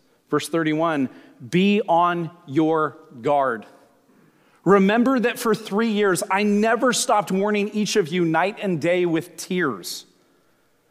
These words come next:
Paul isn't trying to justify himself or his message. He just wants them to remember that he was consistent in his message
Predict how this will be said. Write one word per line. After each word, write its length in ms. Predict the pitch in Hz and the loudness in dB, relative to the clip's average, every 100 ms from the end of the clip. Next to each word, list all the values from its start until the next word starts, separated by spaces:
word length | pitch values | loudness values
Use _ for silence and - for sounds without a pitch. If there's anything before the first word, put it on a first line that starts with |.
| _ _ _ - | _ _ _ -4
Paul 260 | - 294 415 | 6 6 8
isn't 200 | 370 330 | 4 0
trying 240 | - 262 | -2 0
to 80 | 214 | 0
justify 640 | 156 147 160 196 220 208 | 0 -2 -4 -4 -2 0
himself 560 | 202 208 - 220 226 220 | 0 0 0 0 0 0
or 120 | 170 | 0
his 120 | 151 | 0
message. 520 | 147 165 240 240 - - - - | -2 -4 -4 -6 -10 -16 -14 0
He 160 | 220 | 2
just 300 | 170 254 262 | 4 2 2
wants 240 | 277 254 - | -2 -4 -4
them 280 | 247 226 190 | -4 0 0
to 120 | 196 | 0
remember 600 | 175 156 165 185 220 208 - - | 2 0 -2 -2 -4 -4 -10 -4
that 120 | 180 | -2
he 120 | 147 | -2
was 160 | 175 170 | -2 -4
consistent 760 | - 156 - 202 - 185 170 - - | -6 -6 -2 -2 -2 -4 -6 -8 -10
in 260 | 175 180 | -4 -4
his 300 | 139 139 131 | -2 -4 -4
message 560 | 131 110 104 - - | -4 -6 -8 -14 -20